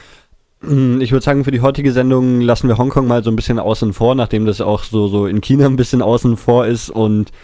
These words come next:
machen da vielleicht nochmal eine, eine extra Episode dazu. Das wird sich dann zeigen, aber ich denk, wir haben auch mit den anderen Städten so viel zu erzählen, dass das hier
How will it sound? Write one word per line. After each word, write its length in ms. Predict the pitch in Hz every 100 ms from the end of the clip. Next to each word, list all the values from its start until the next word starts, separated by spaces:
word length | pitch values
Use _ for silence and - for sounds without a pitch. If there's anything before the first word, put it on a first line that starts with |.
| - - -
machen 220 | 113 113
da 120 | 110
vielleicht 240 | 110 107 110
nochmal 240 | 104 107
eine, 240 | 101 101 98
eine 420 | 98 98 95 -
extra 220 | 104 -
Episode 460 | 95 104 101 120 131
dazu. 360 | 120 - 123 120
Das 140 | 95
wird 120 | 95
sich 100 | 101
dann 140 | 95 95
zeigen, 380 | - 107 117 104
aber 160 | 98
ich 80 | 95
denk, 200 | - 98
wir 60 | 101
haben 120 | 98
auch 160 | 87 -
mit 160 | 107
den 80 | 98
anderen 320 | 98 104 101
Städten 300 | 95 107 -
so 100 | 95 95
viel 160 | 104
zu 120 | -
erzählen, 440 | 101 87 95 98 98
dass 380 | 92 - - -
das 220 | 95 87
hier 320 | - 92 95